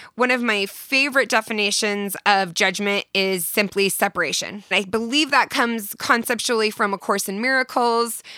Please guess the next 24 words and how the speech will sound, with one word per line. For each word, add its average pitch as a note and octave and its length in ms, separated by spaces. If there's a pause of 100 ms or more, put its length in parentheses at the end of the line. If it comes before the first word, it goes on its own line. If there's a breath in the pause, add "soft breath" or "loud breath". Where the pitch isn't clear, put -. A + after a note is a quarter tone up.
(140 loud breath)
but A3 160
if A#3 220
you G3+ 120
look C4+ 220
up D#4 140
the A#3+ 80
definition A#3 500
of G#3+ 100
judgment, G#3+ 580
it's F#3 320
the F#3 100
process C4 480
of G3+ 100
forming A3 340
an F#3+ 80
opinion C4+ 720
of, F#3 140 (140)
or G3+ 180
evaluation F#3 720
by G#3 100
discerning A3+ 640
and G3 180
comparing. G#3 720 (340 loud breath)
So A3+ 280